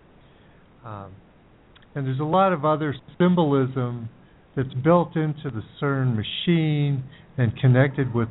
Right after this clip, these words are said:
machine that is sort of, uh, tells of a more sinister purpose. Uh, some people say that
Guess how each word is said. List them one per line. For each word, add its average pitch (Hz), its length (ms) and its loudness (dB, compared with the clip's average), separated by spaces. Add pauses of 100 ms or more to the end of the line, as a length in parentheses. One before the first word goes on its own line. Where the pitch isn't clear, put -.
machine 117 760 2 (540)
that 143 300 4
is 135 240 4 (1300)
sort 185 220 6
of, 156 160 2 (140)
uh, 120 440 0 (2250)
tells 175 340 4
of 135 120 -2
a 127 80 -2
more 139 320 -2 (140)
sinister 139 420 -6
purpose. 131 480 -8 (1700)
Uh, 139 160 2 (160)
some 196 200 4
people 180 340 2 (140)
say 107 420 0 (640)
that 123 460 0